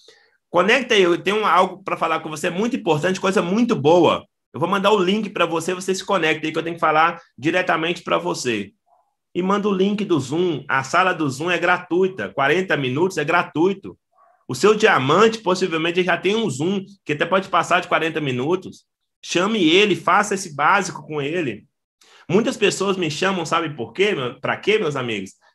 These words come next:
Pra falar com, comigo assim, "Sanzio, eu quero sentar com você pra gente armar uma estratégia que eu quero crescer." Ótimo, maravilha, tô à disposição. Vamos sentar que eu vou passar pra você.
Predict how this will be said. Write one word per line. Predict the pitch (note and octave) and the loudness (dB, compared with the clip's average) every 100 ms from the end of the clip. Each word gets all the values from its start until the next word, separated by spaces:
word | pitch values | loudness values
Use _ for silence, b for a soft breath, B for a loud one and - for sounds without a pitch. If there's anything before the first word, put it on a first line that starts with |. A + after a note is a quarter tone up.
| - | -2
Pra | - | 2
falar | E3+ D#3+ | 4 2
com, | D#3 D#3+ B2+ | 0 -6 -6
comigo | C3 D3 C#3 C3+ | -4 -2 0 0
assim, | C3 B2+ G#2+ B B | -2 -4 -8 B B
"Sanzio, | - G#3+ A3 A#2+ F#2 B | 0 4 4 2 -6 B
eu | - | -6
quero | D3+ G3 | 0 0
sentar | G3 G3+ F#3+ F#3+ | 0 0 2 0
com | G3 | 0
você | F3+ E3+ F#3+ | -2 -2 -2
pra | G3 F#3+ | -2 -2
gente | F#3 F#3+ | -2 -2
armar | F#3 F3+ | -2 -4
uma | |
estratégia | F#3 F3 D3+ E3+ F3 | -4 -4 -2 0 0
que | F#3 | -2
eu | |
quero | F3+ F#3 | -2 -4
crescer." | F#3 F#3+ F#3 D3+ E3 - _ _ _ _ _ _ _ _ _ _ _ | -2 -4 -4 -8 -8 -14 _ _ _ _ _ _ _ _ _ _ _
Ótimo, | - G3 C#4 G3 | -2 0 0 0
maravilha, | F#3 G#3 G#3+ F3+ A3 | 0 2 0 -2 -4
tô | G#3 | -4
à | F#3+ | -6
disposição. | - G#3 A3 A3 G#3 | -6 -4 -4 -4 -4
Vamos | E3 G3 G#3 | -4 -4 -4
sentar | A3 F#3+ E3+ G3 | -4 -2 0 0
que | G#3 | -2
eu | |
vou | F#3 F#3 | -4 -2
passar | F#3 F#3+ | -2 -4
pra | G3+ G#3 | -6 -8
você. | A3 G#3+ F#3 G#3+ | -8 -8 -8 -8